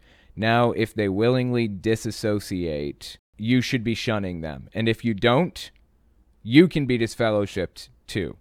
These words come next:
for talking to them. People used to ask Ray Franz that question, "Is the governing body of Jehovah's Witnesses, uh, like, are they knowingly and willingly deceiving people, or are they victims of their own propaganda?"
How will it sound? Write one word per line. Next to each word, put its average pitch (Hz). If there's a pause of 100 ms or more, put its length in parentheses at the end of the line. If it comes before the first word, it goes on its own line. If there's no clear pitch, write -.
(440)
for 120
talking 92
to 85
them. 69 (260)
People 190
used 139
to 104
ask 117
Ray 113
Franz 80
that 104
question, 92 (220)
"Is 113
the 120
governing 143
body 123
of 113
Jehovah's 104
Witnesses, 101
uh, 82
like, 113
are 120
they 143 (200)
knowingly 120
and 104
willingly 110
deceiving 98
people, 107 (340)
or 110
are 104
they 113
victims 104
of 92
their 95
own 90
propaganda?" 80